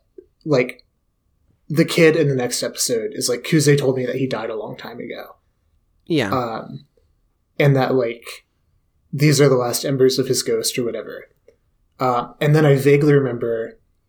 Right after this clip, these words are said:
Speaker 1: I could pull up the script, but I'm just gonna say maybe, um, in episode sixteen, this episode, there's something, I think there's a comment about, like, him, like, oh, dying at this time, or, like,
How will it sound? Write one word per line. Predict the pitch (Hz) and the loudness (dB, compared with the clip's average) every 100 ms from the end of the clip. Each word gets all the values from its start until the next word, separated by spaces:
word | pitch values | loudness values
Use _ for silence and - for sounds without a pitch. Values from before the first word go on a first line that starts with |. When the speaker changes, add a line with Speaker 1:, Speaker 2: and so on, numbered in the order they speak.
| _ _ _ _ _ | _ _ _ _ _
Speaker 1:
I | - | -2
could | 185 143 | 0 2
pull | 143 | 0
up | |
the | 143 | 0
script, | - - 117 117 | -6 -6 -6 -6
but | 135 | -6
I'm | 117 | -6
just | 117 - | -4 -6
gonna | 117 - | -6 -8
say | 117 110 117 | -6 -8 -6
maybe, | 120 107 113 - _ _ _ _ | -8 -8 -12 -18 _ _ _ _
um, | 135 127 113 151 - _ _ | -2 -2 -4 -10 -14 _ _
in | 135 135 - | -2 -2 -4
episode | 147 135 143 131 | -6 -2 -2 -2
sixteen, | 139 135 - 127 | -4 -6 -6 -8
this | 120 123 | -4 -2
episode, | 131 - - 117 107 _ _ _ _ _ _ _ _ - | -4 -4 -6 -6 -10 _ _ _ _ _ _ _ _ 0
there's | 139 131 | 2 4
something, | - 170 160 131 131 _ _ | 4 4 4 0 -4 _ _
I | - | -4
think | 160 175 | -2 2
there's | 165 139 | 2 2
a | |
comment | 139 127 123 - | -2 -6 -6 -8
about, | 123 113 - | -6 -6 -6
like, | - - - _ _ _ _ _ _ _ _ _ - | -8 -10 -20 _ _ _ _ _ _ _ _ _ -8
him, | - 151 131 120 107 - _ _ _ _ _ _ - | 2 4 4 0 -6 -14 _ _ _ _ _ _ -8
like, | 143 110 - - | -4 -4 -2 2
oh, | 139 | 4
dying | 131 127 120 113 117 | 4 0 -2 -6 -10
at | 117 131 | -8 -8
this | 123 110 | -6 -6
time, | - 120 113 - | -6 -8 -10 -6
or, | 143 143 | -6 -2
like, | 185 131 127 - | -2 0 -2 -10